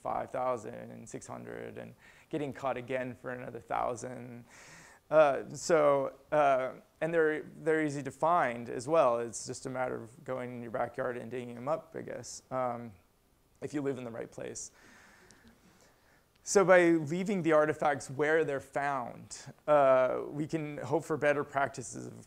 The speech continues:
contextualization through digitization in the future. And that's really, like, where I feel like, um, the work that I'm doing is trying to push that envelope and saying,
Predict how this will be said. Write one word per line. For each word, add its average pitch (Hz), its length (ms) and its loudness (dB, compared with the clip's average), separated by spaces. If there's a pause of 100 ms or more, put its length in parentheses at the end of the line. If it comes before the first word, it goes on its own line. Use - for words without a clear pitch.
(100)
contextualization 131 1500 -2
through 135 240 -6
digitization 123 1160 -8
in 127 120 -10
the 120 60 -12
future. 120 560 -8 (200)
And 131 120 -8
that's 135 300 -2
really, 139 280 -4
like, 131 340 -6 (200)
where 123 640 -4 (100)
I 131 60 -12
feel 131 200 -6
like, 123 320 -4 (460)
um, 123 520 -4
the 143 80 -6
work 151 240 2
that 147 100 2
I'm 135 400 2 (140)
doing 156 300 -4
is 123 120 -6
trying 139 220 -4
to 123 60 -8
push 143 400 -4
that 123 200 -2
envelope 120 540 -6
and 127 120 -12
saying, 123 460 -8